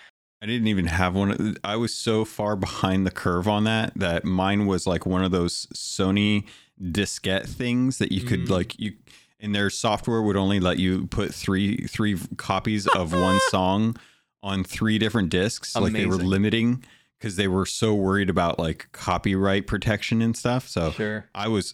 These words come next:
Speaker 1: I was way behind on the, on the thing. I never had a, an M P three player until I got an iPhone, which was, like, maybe, like, two thousand.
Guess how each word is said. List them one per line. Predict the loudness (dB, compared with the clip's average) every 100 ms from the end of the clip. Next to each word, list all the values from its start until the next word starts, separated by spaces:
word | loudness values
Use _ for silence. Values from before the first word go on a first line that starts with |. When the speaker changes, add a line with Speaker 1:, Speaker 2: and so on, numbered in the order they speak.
| -8
Speaker 1:
I | -4
was | -2 2
way | 2 2
behind | 2 0 0 2 2
on | 2
the, | 2 0 -2
on | -2 0
the | 0
thing. | -2 -4 -2
I | 0
never | 2 2
had | 2 2 2
a, | 2 0 0
an | 0
M | 0 0
P | -2
three | -2 -2
player | -2 -2 0
until | 0 -2 -2
I |
got | 0 0
an | 0
iPhone, | 0 -2 -6 -6 -6 -8 -14
which | -14 -8
was, | -4 -4 -2
like, | -2 -2 -6 _ _ -16 -12 -10 -10 -12 -12
maybe, | -8 -4 -2 0 -2 -2
like, | -4 -6 -8 _
two | -18 -16 -14 -12 -10
thousand. | -6 -2 -2 -2 0 0 -2